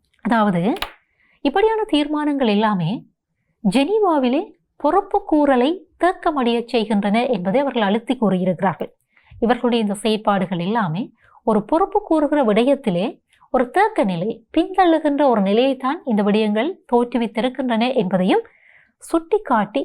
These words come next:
இருக்கின்றன. அது மட்டுமன்றி, ஸ்ரீலங்காவிற்கு கால அவகாசத்தை மேலும் நீடித்து அந்த கால அவகாசத்தை வழங்குவதாகத்தான்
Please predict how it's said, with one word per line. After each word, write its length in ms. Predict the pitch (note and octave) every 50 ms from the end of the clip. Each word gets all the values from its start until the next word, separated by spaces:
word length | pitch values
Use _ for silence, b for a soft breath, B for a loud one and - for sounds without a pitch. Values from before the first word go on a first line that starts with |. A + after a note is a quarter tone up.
| -
இருக்கின்றன. 500 | - A#3+ G3 F#3+ - G#3 E3 D#3 F3 E3+ - -
அது 180 | - G#3+ G#3 G#3
மட்டுமன்றி, 640 | F#3+ F#3+ F#3+ - D4 D4+ C#4+ A3 F3+ E3+ F3 E3+ E3 E3 - _ _ _ _ _ _ _ _ _ _ _ -
ஸ்ரீலங்காவிற்கு 880 | - - D4 E4 G4+ A4 G#4 E4 - A#3+ G#3 F#3 F#3 - - - F#3+ F3+ F3+ F#3 - _ _ _ _ _ -
கால 420 | - C#4 D4 E4 F4 F4+ F#4+ F#4+ F#4+ F#4+ -
அவகாசத்தை 720 | - A3 G#3+ C4 C4 - D4+ D4 D4 D4 C4+ C#4 - C#4 C#4+ C#4+ D#4 B3
மேலும் 440 | G3+ A3 B3 C#4 D4+ D#4+ E4 D#4+ C#4+
நீடித்து 460 | A3 A#3 B3 C4+ C4+ D4 C#4+ C#4+ - D#4
அந்த 160 | C4 G3 G3
கால 240 | - A#3+ B3 C4 C4+ C4+
அவகாசத்தை 500 | A#3+ A3 B3 C#4+ D4+ D4+ D4+ D4+ - C4+
வழங்குவதாகத்தான் 880 | A#3 G#3+ G3+ G#3 C4 D#4 E4+ D#4+ C#4+ B3+ A#3 F#3+ G#3+ - - A3 A#3+ C#4